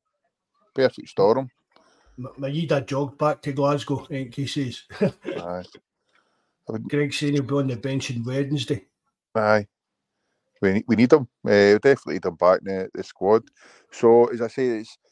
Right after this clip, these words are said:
Speaker 1: Hatate and Vickers been here as well, writing them off for the rest of the season. So, uh,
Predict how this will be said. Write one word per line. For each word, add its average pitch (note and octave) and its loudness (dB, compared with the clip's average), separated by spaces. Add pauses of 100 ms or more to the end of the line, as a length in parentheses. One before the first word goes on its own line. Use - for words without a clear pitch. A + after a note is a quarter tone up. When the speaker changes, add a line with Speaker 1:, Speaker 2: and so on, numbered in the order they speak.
(120)
Speaker 1:
Hatate C#3 2
and F#2+ -10
Vickers F#2+ -4
been G#2 -12
here G#2 -2
as G2 -6
well, A#2+ 0
writing G#2 -2
them G2 -6
off A2+ -2 (180)
for G#2 -10
the G#2 -6
rest G#2+ -2
of G#2+ -4
the - -12
season. G#2+ -10
So, A2 2 (720)
uh, F2+ 4